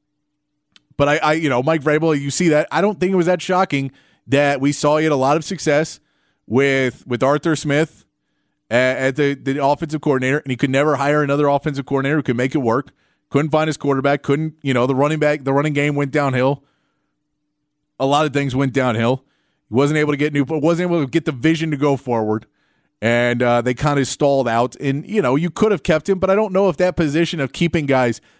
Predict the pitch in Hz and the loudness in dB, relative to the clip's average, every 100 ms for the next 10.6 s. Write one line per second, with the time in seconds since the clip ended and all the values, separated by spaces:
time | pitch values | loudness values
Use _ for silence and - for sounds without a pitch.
0 | _ - 175 214 190 156 165 165 147 151 | _ 0 2 2 0 -4 -2 -2 0 0
1 | 135 131 147 139 135 - 117 139 120 117 | 0 0 0 0 -2 -4 -4 -4 -2 -4
2 | 113 110 101 - - _ _ _ _ _ | -2 -2 -2 -6 -12 _ _ _ _ _
3 | _ 123 127 151 160 165 - 165 147 143 | _ -2 0 0 2 0 0 -2 0 0
4 | 127 113 85 - - _ _ _ _ _ | 0 -4 -8 -20 -20 _ _ _ _ _
5 | _ _ _ _ _ _ - 143 175 160 | _ _ _ _ _ _ -4 0 2 0
6 | 185 165 165 180 170 151 - 170 135 110 | 0 -2 0 0 0 0 -2 -2 0 0
7 | 110 156 143 127 127 190 190 147 - - | -2 -2 0 2 0 0 0 -2 -16 -20
8 | - 165 143 143 185 190 170 160 160 151 | -6 -2 0 2 2 2 2 0 0 -2
9 | 180 202 156 156 196 208 185 147 123 131 | -2 -2 -2 0 0 2 0 0 -2 -4
10 | 107 123 101 95 67 - | -4 -4 -4 -4 -8 -10